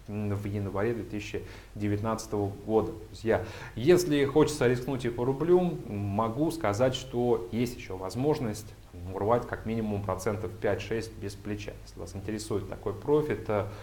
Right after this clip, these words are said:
можете ставить на еще большую просадку российской валюты, ну, как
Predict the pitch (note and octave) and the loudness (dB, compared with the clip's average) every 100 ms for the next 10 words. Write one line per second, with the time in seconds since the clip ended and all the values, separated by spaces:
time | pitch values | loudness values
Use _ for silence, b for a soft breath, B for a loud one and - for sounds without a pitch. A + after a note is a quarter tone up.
0 | B B - G#2+ A#2+ A#2+ A2 G2 A2+ A#2 | B B -6 0 2 0 -2 -4 2 2
1 | A#2 A2+ G2+ G#2+ G#2+ G#2 G2+ - F#2+ - | 2 0 -2 0 0 -2 -4 -6 -8 -2
2 | A2+ G#2+ A#2 - - G2 F#2+ A2 F#2+ - | 0 2 2 2 0 0 2 4 2 0
3 | E2+ - F#2+ G2+ - G#2 - F2 F2+ F#2+ | -6 -4 0 0 0 -4 -6 -8 -6 -2
4 | G2+ A2+ D3+ A#2 F#2 G2+ - | 2 4 2 0 -6 -8 -12